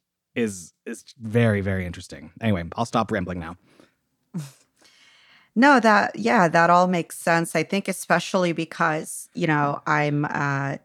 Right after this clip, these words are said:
Speaker 2: a, a sort of midway millennial, I would say. And I grew
Speaker 1: <laughs>
Speaker 2: up shopping, uh, you know, Forever twenty-one, Zara, H and M, which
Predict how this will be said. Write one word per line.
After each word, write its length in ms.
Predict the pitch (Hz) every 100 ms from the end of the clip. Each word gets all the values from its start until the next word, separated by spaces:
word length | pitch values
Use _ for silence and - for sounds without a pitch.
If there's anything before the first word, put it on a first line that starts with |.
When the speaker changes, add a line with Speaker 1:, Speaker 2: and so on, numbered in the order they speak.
| _
Speaker 2:
a, 180 | 160 151 -
a 60 | 156
sort 300 | - 156 147
of 180 | 143 _ _ _ -
midway 400 | 240 233 175 147
millennial, 540 | 143 139 139 139 139
I 120 | 139
would 200 | 143 143
say. 380 | - 151 143 147
And 240 | 147 143 147
I 240 | - 170
grew 180 | 185 170
Speaker 1:
<laughs> 40 |
Speaker 2:
up 180 | 156 151
shopping, 720 | - 170 151 - 151 147 147 - _ - -
uh, 400 | 156 151 151 147
you 120 | - 160
know, 380 | 151 143 139 - - _ _
Forever 380 | - 160 156 151
twenty-one, 760 | 147 165 156 196 214 208 202 185
Zara, 640 | 185 170 165 160 156 147 151
H 260 | 147 -
and 100 | 156
M, 340 | 160 156 151 147
which 340 | 147 143